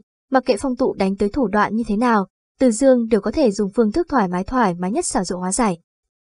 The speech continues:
Mà một thanh vĩnh hằng thần khí này, mặc dù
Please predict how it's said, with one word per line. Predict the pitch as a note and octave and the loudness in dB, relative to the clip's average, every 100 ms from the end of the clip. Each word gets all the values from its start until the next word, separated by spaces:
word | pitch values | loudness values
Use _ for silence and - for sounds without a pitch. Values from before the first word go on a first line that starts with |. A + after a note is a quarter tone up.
| _ _ - | _ _ -6
Mà | B3+ B3 | 2 4
một | A#3 G#3+ | 4 2
thanh | C4+ B3+ | 0 2
vĩnh | B3 | 0
hằng | C#4 C4 G3 | 0 0 2
thần | A#3 | 0
khí | G3+ A3+ | 2 0
này, | B3+ C4 G3+ - _ - | 2 4 2 -2 _ -2
mặc | D4 C#4 | -2 2
dù | B3+ | 0